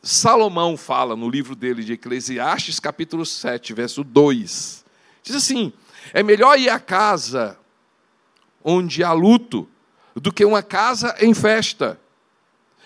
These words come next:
pois a morte é o destino de todos." E eu gosto como ele termina, gente. Olha a seriedade. "Os vivos devem levar isso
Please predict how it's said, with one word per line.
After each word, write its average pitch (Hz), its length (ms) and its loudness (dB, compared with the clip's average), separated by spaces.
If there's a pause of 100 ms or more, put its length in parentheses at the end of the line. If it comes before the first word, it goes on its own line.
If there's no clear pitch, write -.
(140)
pois 240 560 -4 (480)
a 170 100 2
morte 302 920 4 (240)
é 214 100 2
o 233 80 2
destino 285 880 2 (600)
de 190 160 4
todos." 269 680 6 (2750)
E 165 60 -6
eu 190 80 -2
gosto 320 320 6
como 285 180 -4
ele 277 160 -2
termina, 220 680 -4
gente. 160 460 -6
Olha 285 280 4
a 262 40 -4
seriedade. 185 960 0 (640)
"Os 180 280 2
vivos 247 720 0
devem 196 600 2
levar 147 880 0
isso 165 560 0